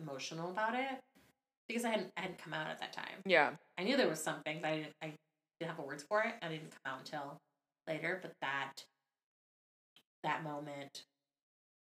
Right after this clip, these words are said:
Speaker 1: was really big for me, thinking
Speaker 2: Mm-hmm.
Speaker 1: that, like,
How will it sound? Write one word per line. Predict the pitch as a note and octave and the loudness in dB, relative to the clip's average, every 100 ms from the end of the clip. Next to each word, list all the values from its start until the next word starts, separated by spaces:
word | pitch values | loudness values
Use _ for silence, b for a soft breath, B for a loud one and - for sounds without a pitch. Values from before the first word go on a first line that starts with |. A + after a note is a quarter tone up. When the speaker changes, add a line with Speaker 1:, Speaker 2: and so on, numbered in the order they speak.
| _ | _
Speaker 1:
was | F3+ D#3 - | 0 0 -4
really | D3 D3 C#3+ - C3+ | -4 -2 -4 -6 -6
big | C3 - | -6 -6
for | - C#3 | -12 -10
me, | C3 A#2 - - _ _ _ _ _ - | -10 -12 -14 -20 _ _ _ _ _ -6
thinking | F3+ E3 C3+ | -4 -4 -6
Speaker 2:
Mm-hmm. | C3+ | -8
Speaker 1:
that, | - | -6
like, | C3+ | -6